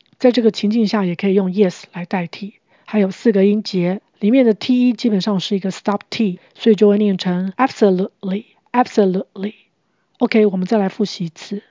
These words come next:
Look, I just got a soda maker. Cool. May I have some sparkling water? Sure.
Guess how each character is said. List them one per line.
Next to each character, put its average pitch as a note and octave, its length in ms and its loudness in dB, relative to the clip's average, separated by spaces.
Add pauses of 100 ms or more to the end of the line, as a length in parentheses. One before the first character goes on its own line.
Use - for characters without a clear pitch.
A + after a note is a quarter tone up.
(200)
Look, - 300 0 (380)
I A3 100 2
just A#3+ 200 2
got G3 280 0
a F#3 40 0
soda G3 500 2
maker. F3+ 380 -4 (240)
Cool. A#3+ 480 4 (360)
May A#3+ 120 2
I A#3 120 4
have G#3 60 -6
some A3 220 -2
sparkling G3+ 540 0
water? G3 380 0 (240)
Sure. A3 600 2